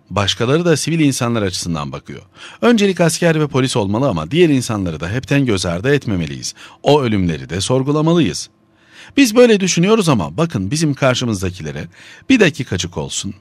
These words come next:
bir saniyecik olsun. Polisleri, askerleri ve polis ile askerlere yönelik yapılan saldırılar sırasında ölen, yaralanan sivilleri düşünüyorlar mı? Asla. Varsa yoksa eli kanlı teröristler, varsa yoksa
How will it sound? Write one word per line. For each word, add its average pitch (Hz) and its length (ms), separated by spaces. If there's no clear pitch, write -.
bir 269 60
saniyecik 98 600
olsun. - 300
Polisleri, 175 480
askerleri 110 560
ve 120 80
polis 175 380
ile 127 380
askerlere 110 580
yönelik 104 420
yapılan 101 300
saldırılar 98 560
sırasında 104 500
ölen, 98 320
yaralanan 95 540
sivilleri 95 480
düşünüyorlar 170 540
mı? - 120
Asla. 78 460
Varsa 127 320
yoksa 85 300
eli 117 260
kanlı 104 300
teröristler, 101 600
varsa 101 400
yoksa 131 500